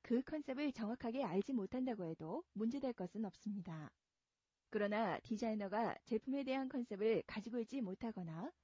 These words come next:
제품의 컨셉을 보고 이해하지 못한다면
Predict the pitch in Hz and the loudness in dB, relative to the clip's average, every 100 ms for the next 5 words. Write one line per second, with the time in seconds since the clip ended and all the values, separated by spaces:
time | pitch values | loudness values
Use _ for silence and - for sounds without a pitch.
0 | _ _ 208 214 262 302 302 277 254 254 | _ _ -2 0 0 0 0 -4 -2 -4
1 | 220 165 214 190 - 214 269 277 247 226 | -4 -2 0 0 0 0 0 0 -2 -2
2 | 196 180 156 185 | -4 -4 -4 -4